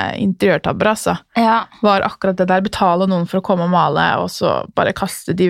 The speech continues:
Speaker 1: ut, og selvfølgelig betalte de for jobben, altså. Men endte opp med å måtte male overalt selv, og i dag tillegg liksom bomma så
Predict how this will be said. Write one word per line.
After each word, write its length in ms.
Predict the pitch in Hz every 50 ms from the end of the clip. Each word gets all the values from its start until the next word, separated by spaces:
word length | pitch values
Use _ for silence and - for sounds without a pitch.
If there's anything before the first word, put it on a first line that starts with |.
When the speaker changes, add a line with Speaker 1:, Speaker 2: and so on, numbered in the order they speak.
| -
Speaker 1:
ut, 180 | 190 185 _ -
og 240 | - 175 175 175 190 -
selvfølgelig 420 | - 190 - 196 165 160 165 170 170 180
betalte 340 | - 165 131 170 - - 170 170
de 80 | 170 -
for 140 | - 175
jobben, 240 | 156 165 180 185 214 220
altså. 220 | 208 - 175 - - - - - - - _ -
Men 80 | 202 196 - -
endte 240 | 190 180 - -
opp 80 | 170 165
med 140 | 185 180 180
å 20 | 185
måtte 100 | 180 214 202 196
male 240 | 185 160 160 165 170 170
overalt 260 | 165 165 160 165 165
selv, 320 | - - 202 214 277 269 262 _ - - - - - _ -
og 140 | 196 196
i 20 | 190
dag 160 | 190 202 -
tillegg 560 | - - - 240 180 180 170 151 165 180 180 190
liksom 320 | 185 180 - 185 175 180 185
bomma 320 | 185 190 185 175 165 160 185 226
så 160 | 220 190 175